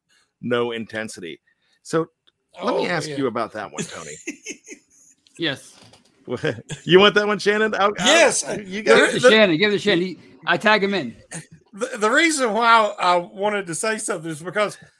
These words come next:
Speaker 2: my s-, my stock report article that's dropping tomorrow, I have that exact comment in my article.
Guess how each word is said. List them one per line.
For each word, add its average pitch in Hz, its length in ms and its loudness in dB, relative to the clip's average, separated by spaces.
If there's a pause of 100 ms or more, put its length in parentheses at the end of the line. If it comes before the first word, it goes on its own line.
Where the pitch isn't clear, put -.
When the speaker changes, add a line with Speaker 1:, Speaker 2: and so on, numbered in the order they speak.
(720)
Speaker 2:
my 214 180 6
s-, - 320 -2
my 202 260 2
stock 254 360 0
report 226 320 -2
article 226 380 -2
that's 185 160 -6
dropping 226 360 -4
tomorrow, 233 460 -6 (640)
I 180 120 4
have 262 160 6
that 254 160 4
exact 220 400 -4
comment 247 420 -4
in 196 160 -6
my 190 80 -8
article. 185 560 -6